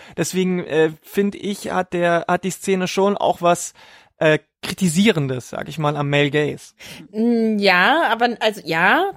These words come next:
Speaker 2: auch schon. Ich find's trotzdem extrem im Vergleich eben zu Furiosa, also zu dieser Figur, die so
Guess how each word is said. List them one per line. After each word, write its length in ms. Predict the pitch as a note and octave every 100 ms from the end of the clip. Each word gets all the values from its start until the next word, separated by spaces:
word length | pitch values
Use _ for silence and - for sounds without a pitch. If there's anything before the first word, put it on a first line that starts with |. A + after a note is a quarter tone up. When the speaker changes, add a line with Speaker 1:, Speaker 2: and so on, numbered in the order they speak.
| -
Speaker 2:
auch 320 | G#3+ B3 B3+
schon. 400 | - A#3 A#3 D#4
Ich 140 | A3+
find's 280 | - C4+ B3+
trotzdem 420 | - B3+ C4+ C4+
extrem 640 | G#3 G#3 - - A3 C#4+ C#4+
im 120 | A3+
Vergleich 540 | - G#3+ G3 G#3 A#3+
eben 260 | - G#3+ G#3
zu 240 | - G#3+
Furiosa, 840 | G#3 - G#3+ G#3+ F#3 G#3+ D4 D4 C#4+
also 180 | A#3
zu 140 | G#3 G#3
dieser 280 | A3+ C4 F#4
Figur, 460 | - B3 B3+ C#4+
die 180 | - A3
so 220 | G#3 G#3